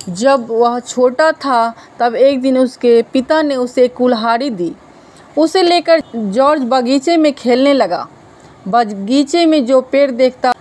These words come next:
उसी पर कुल्हाड़ी चलाता और हंसता। उसके पिता ने बड़ी कठिनता से प्राप्त करके एक फल का वृक्ष लगाया था। जॉर्ज ने उस पर भी कुल्हाड़ी चला दी।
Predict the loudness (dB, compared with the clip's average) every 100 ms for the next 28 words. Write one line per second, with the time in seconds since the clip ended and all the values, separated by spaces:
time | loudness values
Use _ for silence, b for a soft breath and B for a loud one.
0 | -4 -2 0 0 0 -4 -2 -2 0 -2
1 | -2 -2 0 0 0 -4 -4 -2 -2 -2
2 | -8 -4 -4 -4 -6 -20 B B B -8
3 | -4 -4 -2 -2 -2 -2 -2 -4 -6 -8
4 | -4 -2 -2 -2 -2 -2 -4 0 -2 0
5 | -4 0 -2 -2 -2 -2 -2 -2 0 0
6 | -2 -4 -2 0 -2 0 -4 -4 -2 0
7 | 0 -4 -6 -10 -12 -16 B B B B
8 | -4 0 0 0 0 0 0 -2 -2 -2
9 | -2 -2 -2 0 0 -2 -4 -2 -2 -4
10 | -8